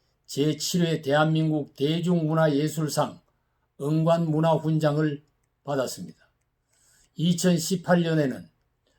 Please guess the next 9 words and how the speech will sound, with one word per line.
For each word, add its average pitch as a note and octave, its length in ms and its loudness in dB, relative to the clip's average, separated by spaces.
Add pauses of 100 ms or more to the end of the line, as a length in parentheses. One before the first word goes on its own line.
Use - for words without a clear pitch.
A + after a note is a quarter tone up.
(300)
종편 D#3 480 0
채널에 F3 440 2
출연하여 C3 640 -2 (560)
부인과 D#3+ 580 2
두 E3 220 -4
딸의 D#3+ 300 4
가족을 D3+ 480 0
공개하기도 C#3 640 -2
했습니다. - 500 -12